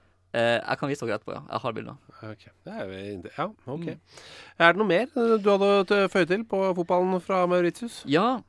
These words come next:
Speaker 1: altså, mye av årsaken til at det ikke er så mye folk på de kampene nå.
Speaker 2: Nei, det, det, for, jeg, det,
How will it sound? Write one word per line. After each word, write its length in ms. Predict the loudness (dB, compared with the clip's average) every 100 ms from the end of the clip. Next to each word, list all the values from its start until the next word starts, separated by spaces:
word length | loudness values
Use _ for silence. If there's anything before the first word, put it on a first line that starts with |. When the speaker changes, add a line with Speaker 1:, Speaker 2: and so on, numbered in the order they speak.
| -6
Speaker 1:
altså, 320 | -4 -2 0 0 -2
mye 240 | -6 -2
av 80 | -2 -2
årsaken 420 | -4 -6 -6 -8 -10
til 160 | -8
at 240 | -8 -8 -20 _
det 240 | _ -14 -8
ikke 160 | -6
er 160 | -4 -6
så 160 | -8
mye 240 | -6 -6 -6
folk 640 | -8 -10 -10 -10 _ -20 -20 _ _ _
på 140 | -14 -8
de 80 | -6
kampene 240 | -4 -4
nå. 140 | -4 -6 -10 _ _
Speaker 2:
Nei, 100 | -20 -20
det, 180 | -20 -20 -20
det, 100 | -16
for, 160 | -14 -12
jeg, 540 | -14 -20 -10 -4 -4
det, 120 | -4